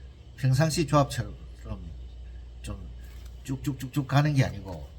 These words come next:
들락날락 행기, 노력이, 결과리-, 결과를 보실 수 있을 겁니다. 잘 보시고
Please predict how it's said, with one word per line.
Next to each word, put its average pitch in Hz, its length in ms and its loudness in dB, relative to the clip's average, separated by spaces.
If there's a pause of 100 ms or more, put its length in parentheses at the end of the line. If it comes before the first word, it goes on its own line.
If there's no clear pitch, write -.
(140)
들락날락 123 520 6
행기, 120 600 2
노력이, 131 400 4 (280)
결과리-, 113 480 0 (140)
결과를 101 680 2 (560)
보실 117 240 2
수 - 100 -4
있을 - 240 -6
겁니다. - 400 -8 (480)
잘 - 300 -4
보시고 113 560 2